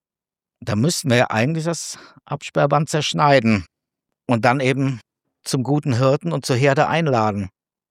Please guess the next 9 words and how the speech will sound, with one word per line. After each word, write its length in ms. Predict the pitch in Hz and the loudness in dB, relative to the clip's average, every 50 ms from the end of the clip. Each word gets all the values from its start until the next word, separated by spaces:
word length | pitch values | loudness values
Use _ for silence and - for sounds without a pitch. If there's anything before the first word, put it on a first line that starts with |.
| _ _ _ _ _ _ _ _ _ _ _ _ _ | _ _ _ _ _ _ _ _ _ _ _ _ _
Aber 280 | - 101 107 127 143 - - | 0 2 2 2 2 0 -6
wir 200 | - 110 113 117 | -12 -6 -6 -6
gucken 240 | - - 147 - 147 | -4 -4 -4 -2 -2
mal, 100 | 120 110 | 0 0
was 140 | 117 113 - | 0 -2 -2
Jesus 280 | 127 123 123 113 98 - | -2 -2 -2 -2 -2 -2
selbst 320 | 104 104 107 - - - | 0 0 0 -2 -4 -6
dazu 220 | - - - - 92 | -6 -6 -6 -6 -6
sagt. 480 | 82 92 85 80 78 - - - - | -4 -2 -4 -4 -4 -8 -12 -18 -18